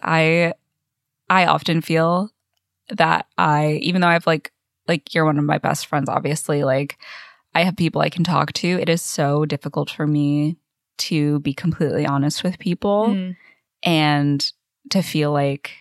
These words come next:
Speaker 1: I can be one hundred percent, like, transparent about my relationships. Like, I
Speaker 2: Mm.
Speaker 1: always feel like I wanna keep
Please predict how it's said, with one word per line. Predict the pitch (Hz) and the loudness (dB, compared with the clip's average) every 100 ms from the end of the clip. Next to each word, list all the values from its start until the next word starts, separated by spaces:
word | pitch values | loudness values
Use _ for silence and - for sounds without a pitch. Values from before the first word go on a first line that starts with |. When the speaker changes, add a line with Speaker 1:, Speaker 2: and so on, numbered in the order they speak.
| _ _ _ - | _ _ _ -4
Speaker 1:
I | 160 | -2
can | 151 | 0
be | 147 | 0
one | 143 160 | 0 0
hundred | 170 - - | 0 -2 -4
percent, | 151 - 139 139 147 - _ _ _ - | -4 -2 -4 -4 -6 -10 _ _ _ -6
like, | 170 160 | -4 -2
transparent | - 135 - - - 151 - - | -2 -2 -4 -4 -2 -2 -4 -4
about | 143 139 | -2 -2
my | 127 | -2
relationships. | 135 - - - - 156 - - - | -4 -4 -6 -6 -6 -6 -6 -8 -2
Like, | 151 | 4
I | 151 | 4
Speaker 2:
Mm. | |
Speaker 1:
always | 151 151 151 | 4 2 -2
feel | - 147 143 | -4 -2 0
like | 139 139 - - _ _ _ _ _ - | 0 -2 -6 -20 _ _ _ _ _ -6
I | 160 160 | -2 2
wanna | 160 143 | 2 0
keep | 143 - 143 | -2 -4 -6